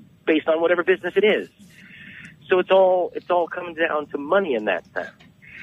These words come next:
I mean, everybody's an individual. There's, you know, my dad used to say, "There are a lot more horses' asses in the world than there are horses." And that can be taken in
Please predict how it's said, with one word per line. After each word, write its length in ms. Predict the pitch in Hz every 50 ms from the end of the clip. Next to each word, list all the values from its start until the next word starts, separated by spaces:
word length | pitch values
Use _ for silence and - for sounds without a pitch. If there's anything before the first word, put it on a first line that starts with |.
| - - - - - - - - _ _ _ _ _ - - - - - - - - - - -
I 20 |
mean, 340 | 202 - 381 185 180 302 - - - - - - -
everybody's 460 | - 165 175 196 196 196 196 190 160
an 100 | 170 170
individual. 720 | 175 175 170 143 135 147 139 135 113 87 - - - - - - - - _ _ _ - - - - - - - - - - - - - - - - - -
There's, 280 | - 156 156 151 151 139 - - - - - - -
you 200 | 147 156 165 165
know, 100 | 160 160
my 120 | 156 156
dad 300 | 151 180 190 220 233 226
used 260 | 190 175 170 - -
to 100 | - 131
say, 240 | - 113 104 104 107 104
"There 160 | 110 107 104
are 40 | 104
a 60 | 110
lot 200 | 123 156 185 -
more 400 | 160 165 165 165 170 165 160 156
horses' 520 | 147 - 143 147 156 220 - - 160 143 139
asses 340 | 143 147 143 143 - 139 135 143
in 100 | 147 143
the 80 | 147 139
world 360 | 127 131 131 127 127 120 131
than 100 | 131 127
there 180 | 127 123 117
are 240 | 113 113 113 113 113 -
horses." 500 | - - 113 104 98 - - 110 - - _ - - - - - - - - - - - -
And 440 | 120 123 123 123 120 113 110 113 101
that 180 | 113 139 147 -
can 140 | 147 143
be 100 | 131 143
taken 400 | 143 - 139 131 120 - 135 123
in 240 | 120 113 107 107 104